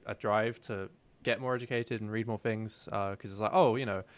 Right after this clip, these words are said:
I, I can read about this and then I can make a video about it." That's, that's so cool. But anyway, um, I, I, I, but, you know, eventually I, I just started, like, "Oh yeah, you know, I wanna, um, get all the,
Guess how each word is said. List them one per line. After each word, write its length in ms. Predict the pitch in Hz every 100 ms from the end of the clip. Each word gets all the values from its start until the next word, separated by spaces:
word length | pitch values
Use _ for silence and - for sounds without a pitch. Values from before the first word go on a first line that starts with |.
| - - - -
I, 240 | 113 117 120
I 40 |
can 140 | 120
read 160 | 127 170
about 180 | 113 110
this 180 | 110 -
and 80 |
then 120 | 117 117
I 60 |
can 120 | 117
make 140 | 123 110
a 40 |
video 280 | 110 165 107
about 240 | - -
it." 100 | -
That's, 240 | - 110 -
that's 240 | - -
so 120 | -
cool. 200 | 101 - 113
But 160 | 107 - - - -
anyway, 320 | 147 127 110 -
um, 340 | 135 139 143
I, 120 | 147
I, 260 | 147 151 139
I, 60 | 139
but, 280 | - 156 -
you 80 | 165
know, 200 | 117 107
eventually 420 | 131 160 151 143
I, 320 | 131 117 110 110
I 60 |
just 180 | 113 107
started, 340 | 117 107 107
like, 300 | 110 104 - - - - - -
"Oh 120 | 220
yeah, 180 | 196 170
you 160 | 160 156
know, 140 | 135
I 80 | 131
wanna, 500 | 131 131 127 123 120
um, 640 | 120 117 113 117 113 113 - _ _ - - _ - -
get 220 | 147 131
all 160 | 131 117
the, 400 | 113 110 110